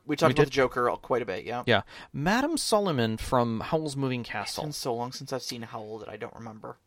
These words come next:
Speaker 2: I think she is the epitome of a, uh, of, of a, of a lawful evil character who is just doing a job. Uh, this is a story where the, the, like you say,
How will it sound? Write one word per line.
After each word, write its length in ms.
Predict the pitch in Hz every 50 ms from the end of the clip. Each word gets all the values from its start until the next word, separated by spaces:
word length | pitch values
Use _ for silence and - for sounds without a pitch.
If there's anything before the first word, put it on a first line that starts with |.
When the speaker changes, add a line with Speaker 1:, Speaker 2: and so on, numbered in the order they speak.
| _ _ -
Speaker 2:
I 120 | 139 151 175
think 280 | - - 247 254 220
she 320 | - - - 226 214 202 180
is 260 | 170 160 139 139 143
the 160 | 147 143 139
epitome 800 | 135 - - 151 156 156 151 151 143 143 143 143 139 139 131 - -
of 340 | - 131 127 120 117 107 - - -
a, 500 | 113 127 120 123 120 120 117 117 110 - - -
uh, 280 | 120 117 110 104 98 - - _
of, 160 | 147 147 143 -
of 180 | 147 135 131 143
a, 200 | 135 127 117 107 - _
of 160 | - 131 - -
a 60 | - -
lawful 880 | 107 107 110 110 113 113 123 135 151 - - - 190 175 175 175 - _ _ _ _ -
evil 360 | 143 151 147 139 165 165 156
character 600 | - - - 101 87 - - - - 92 120 143 - _ _ _ _ _ _ _ _ _ _ _ _
who 180 | - - 143
is 100 | 135 110
just 380 | - - - 143 139 - - -
doing 240 | 143 131 131 127 120
a 40 | 107
job. 340 | - 98 82 67 - - - - - _ _ _ _ _ _ _ _ - _ _ _
Uh, 300 | - - 110 104 98 92
this 260 | 110 127 160 170 - -
is 120 | 175 156
a 40 | 170 -
story 420 | - - 175 160 156 160 156 147
where 480 | 127 127 139 139 139 139 135 135 131 135 - - -
the, 240 | 131 127 147 156 - _ _
the, 120 | 160 147 - _ _ _ _ _ _
like 200 | 131 131 - -
you 60 | 160 135
say, 360 | - - 196 156 139 131 -